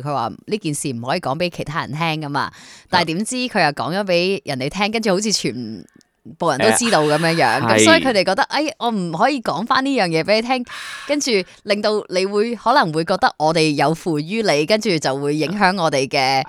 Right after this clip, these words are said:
Speaker 2: 係，
Speaker 1: 友誼咁樣。
Speaker 2: 但係，但係你諗下喎，就係因為佢唔知情、唔知願嘅時候，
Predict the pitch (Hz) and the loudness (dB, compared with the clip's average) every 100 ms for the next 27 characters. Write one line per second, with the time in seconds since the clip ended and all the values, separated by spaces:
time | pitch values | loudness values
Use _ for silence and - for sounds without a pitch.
0 | - _ - - - 120 143 156 143 143 | -6 _ -10 -4 2 2 2 2 0 2
1 | 135 110 165 147 156 143 135 143 165 131 | 0 0 -2 0 2 4 6 6 4 2
2 | 113 104 - - 139 202 220 135 - 139 | 2 0 0 0 2 2 2 0 2 0
3 | - - 117 104 107 - 196 196 - 107 | -2 -2 0 0 -2 -2 -2 -2 -2 -2
4 | 98 - 98 104 - 180 127 113 117 104 | -4 -6 -6 -4 -2 0 2 2 0 -2
5 | 98 98 90 | 0 0 -2